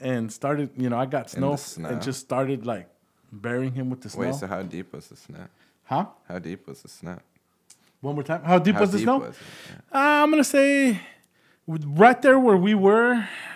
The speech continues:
Speaker 1: must have been about six inches, but there
Speaker 2: So,
Speaker 1: was a
Speaker 2: like, so, like, when you would step, it would compact?
Speaker 1: Yes.
Speaker 2: Oh, that's cool.
Speaker 1: When we moved over to the, uh, soccer field where we had,
Speaker 2: Mm-hmm.
Speaker 1: uh, well, I'm getting ahead of myself, but anyways, the soccer field was,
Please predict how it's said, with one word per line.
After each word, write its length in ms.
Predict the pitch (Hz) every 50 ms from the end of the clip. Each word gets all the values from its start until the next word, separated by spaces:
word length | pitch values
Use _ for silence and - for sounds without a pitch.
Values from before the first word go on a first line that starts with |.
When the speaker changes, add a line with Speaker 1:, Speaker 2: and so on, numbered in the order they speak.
| - -
Speaker 1:
must 460 | 147 160 165 165 175 185 202 185 -
have 80 | 214 190
been 140 | 208 196
about 220 | 185 170 170 147 127
six 260 | - 185 175 - -
inches, 280 | 185 175 - 143 120 -
but 340 | - 147 139 123 107 110
there 100 | 113 170
Speaker 2:
So, 60 | 214 269
Speaker 1:
was 120 | 117 113
a 40 | 117
Speaker 2:
like, 240 | 110 107 107 - -
so, 140 | - - 113
like, 200 | 113 110 110 -
when 80 | 120
you 80 | 117 117
would 100 | 113 104
step, 380 | - - - 107 101 - - -
it 60 | 98
would 160 | 98 92 -
compact? 800 | - - 98 92 92 92 92 - - 92 87 90 101 110 _ _
Speaker 1:
Yes. 380 | - 135 135 107 - - - - _ _ _ -
Speaker 2:
Oh, 120 | 82 90
that's 280 | 78 76 80 69 - -
cool. 180 | _ - - -
Speaker 1:
When 320 | 131 135 160 202 233 254
we 100 | 247 269
moved 300 | 269 254 262 254 233 202
over 260 | 226 233 226 233 247 226
to 200 | - - - 190
the, 280 | 160 147 135 123 113 -
uh, 460 | 160 147 139 135 131 127 123 120 110 101
soccer 380 | - - 185 185 190 - 226 202
field 280 | - - 226 233 202
where 120 | 175 160 147
we 180 | 143 160 175
had, 360 | 156 185 175 175 175 156 135 113 117 - -
Speaker 2:
Mm-hmm. 200 | - 95 156 123
Speaker 1:
uh, 360 | 120 117 117 113 107 98 87 - _ _ _ _
well, 220 | - 135 131 113 - _ _ _ _ _ - 117 110 - -
I'm 140 | 131 147 151
getting 180 | 160 170 147 123
ahead 160 | 120 123 117
of 60 | 110
myself, 320 | 104 101 - - 80 - _
but 160 | - 104 -
anyways, 420 | 147 156 156 135 110 101 - - _ -
the 80 | 131
soccer 320 | 123 - 180 202 190 - 214
field 240 | - - 220 208
was, 320 | 185 160 151 131 117 -